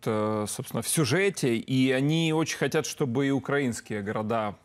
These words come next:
превратились в российскую глубинку, поэтому очередной раз пятого ноября,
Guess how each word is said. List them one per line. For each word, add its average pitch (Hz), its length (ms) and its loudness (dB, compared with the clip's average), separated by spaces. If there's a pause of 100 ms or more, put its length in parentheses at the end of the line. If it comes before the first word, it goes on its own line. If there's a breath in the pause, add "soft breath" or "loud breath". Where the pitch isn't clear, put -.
превратились 117 600 0
в - 60 -2
российскую 120 460 -2
глубинку, 127 560 0
поэтому 113 640 2
очередной 113 460 0
раз 110 240 2
пятого 107 340 -2
ноября, 110 540 2